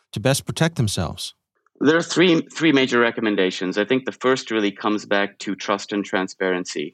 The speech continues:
Speaker 2: which is leaders really need to work with security teams, with the extended teams as well,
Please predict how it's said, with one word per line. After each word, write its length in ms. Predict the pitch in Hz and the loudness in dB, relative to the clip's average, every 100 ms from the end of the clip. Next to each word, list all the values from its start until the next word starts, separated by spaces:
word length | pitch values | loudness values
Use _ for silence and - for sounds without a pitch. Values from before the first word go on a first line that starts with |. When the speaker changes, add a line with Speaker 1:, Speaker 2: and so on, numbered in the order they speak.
| - | -4
Speaker 2:
which 200 | - - | -4 2
is 240 | 98 92 | 0 0
leaders 580 | 104 101 113 123 117 101 | -6 -2 2 2 2 0
really 280 | 107 113 107 | 2 4 4
need 180 | 104 - | 4 0
to 100 | 101 | -2
work 360 | 95 98 101 - | 4 4 2 -2
with 420 | 92 95 92 92 _ _ _ - | 2 4 4 0 _ _ _ -12
security 460 | - 98 107 101 101 | -8 -2 0 2 0
teams, 520 | 104 95 90 95 95 | 2 4 4 2 0
with 120 | 90 | 2
the 120 | 95 | 2
extended 540 | 90 - 104 101 92 - | 0 0 2 4 2 0
teams 500 | 98 95 92 92 - | 4 4 4 2 0
as 200 | 85 92 | 0 2
well, 480 | 95 92 92 92 | 4 4 4 0